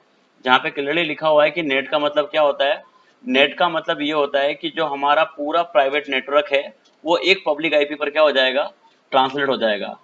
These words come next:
अगर मैं हमारे example से बात करूँ, तो हमारे example में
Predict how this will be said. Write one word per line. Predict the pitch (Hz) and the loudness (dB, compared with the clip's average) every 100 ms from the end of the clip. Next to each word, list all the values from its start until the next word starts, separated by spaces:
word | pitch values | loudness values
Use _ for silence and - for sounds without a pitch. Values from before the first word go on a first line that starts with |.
| - | -8
अगर | 127 156 | 0 0
मैं | 165 | 0
हमारे | 170 127 127 151 170 | -2 -4 2 4 2
example | 156 156 160 | 0 -6 -6
से | 156 | -6
बात | 135 139 - | -2 -2 -2
करूँ, | 135 156 - _ _ - | -6 -8 -12 _ _ -6
तो | 147 | -4
हमारे | 120 135 156 170 | -2 0 2 0
example | 135 135 135 135 135 | -2 -2 -4 -2 -4
में | 139 170 | -4 -8